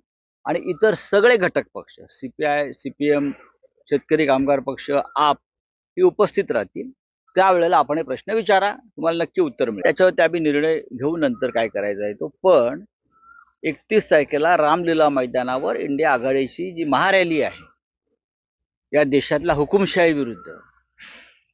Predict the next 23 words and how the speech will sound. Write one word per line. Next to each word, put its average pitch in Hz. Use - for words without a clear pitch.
ईडीच्या 180
बेकायदेशीर 165
वापराविरुद्ध, 139
त्या 185
महारॅलीमध्ये 151
महाराष्ट्रातून 147
शिवसेना 165
पक्षप्रमुख 131
उद्धवजी 127
ठाकरे 160
आणि 160
माननीय 139
शरद 131
पवार 127
साहेब 151
उपस्थित 120
राहणार 113
आहेत. -
आम्ही 156
आमचं 156
कर्तव्य 147
पार 110
पाडतो -